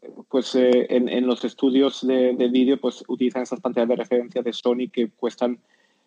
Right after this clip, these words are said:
eh, decenas de miles de euros, y la verdad es que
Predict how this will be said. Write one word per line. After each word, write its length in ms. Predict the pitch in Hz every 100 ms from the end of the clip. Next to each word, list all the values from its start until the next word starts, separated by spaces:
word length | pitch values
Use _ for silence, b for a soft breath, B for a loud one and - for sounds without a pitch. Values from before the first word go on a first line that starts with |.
| -
eh, 340 | 127 - 117
decenas 680 | - 123 127 120 127 127 117
de 100 | 120
miles 260 | 120 120 117
de 80 | 123
euros, 400 | 139 120 - -
y 380 | - 123 120 117
la 80 | 117
verdad 200 | 117 123
es 100 | -
que 320 | 135 123